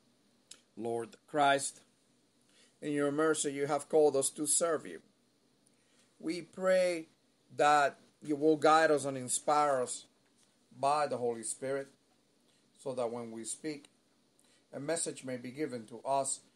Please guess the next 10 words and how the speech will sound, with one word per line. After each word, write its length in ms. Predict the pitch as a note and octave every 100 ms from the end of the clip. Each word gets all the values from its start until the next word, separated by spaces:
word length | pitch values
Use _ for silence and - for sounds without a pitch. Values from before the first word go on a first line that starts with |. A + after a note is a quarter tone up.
| _ -
to 60 | C#3+
make 300 | D3+ E3 D#3
known 320 | D3 D#3 D#3
with 200 | D3 A#2+
boldness 580 | D3 D3 B2+ G2 - - _ _ _ _ D#3
the 60 |
mystery 520 | D3+ D#3+ - - D#2+ - _ _
of 200 | G#2+ -
the 60 | A2+
gospel. 560 | C#3 B2+ - - -